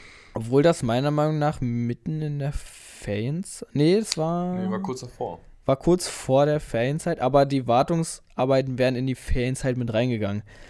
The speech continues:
Speaker 2: Ja.
Speaker 1: Was ich ein bisschen komisch fand, weil eigentlich ist ja da dann Hochbetrieb.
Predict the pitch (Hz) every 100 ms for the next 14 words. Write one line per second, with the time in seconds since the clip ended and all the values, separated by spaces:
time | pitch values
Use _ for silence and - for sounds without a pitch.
0 | - 98 - 143 160 151 147 135 127 120
1 | 110 - 147 151 160 - 160 160 127 120
2 | - 104 123 131 113 110 113 110 107 107
3 | 98 - - - 143 - - - 95